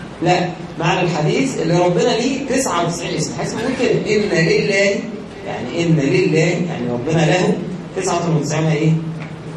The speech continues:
تسعة وتسعين إيه؟ اسما. مائة إلا واحدة. من أحصاها، من أحصى هذه التسعة وتسعين دخل الإيه؟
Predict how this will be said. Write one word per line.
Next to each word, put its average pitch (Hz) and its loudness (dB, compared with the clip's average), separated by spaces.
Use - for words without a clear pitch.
تسعة 170 0
وتسعين 143 0
إيه؟ 160 4
اسما. - -2
مائة 208 4
إلا 202 4
واحدة. 139 0
من 185 -2
أحصاها، 196 0
من 156 0
أحصى - -2
هذه 165 2
التسعة 180 0
وتسعين 175 0
دخل 156 2
الإيه؟ 151 2